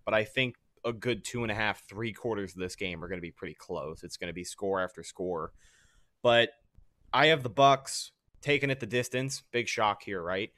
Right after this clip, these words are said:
But I'm picking Tampa Bay <laughs> thirty-four to twenty-four in a ten-point game.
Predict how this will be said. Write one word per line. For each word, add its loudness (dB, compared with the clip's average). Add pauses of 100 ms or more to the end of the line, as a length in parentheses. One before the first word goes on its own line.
(260)
But 0
I'm 2
picking -2
Tampa -4
Bay -2
<laughs> -18
thirty-four 0
to 0
twenty-four -8
in -10
a -6
ten-point -6
game. -10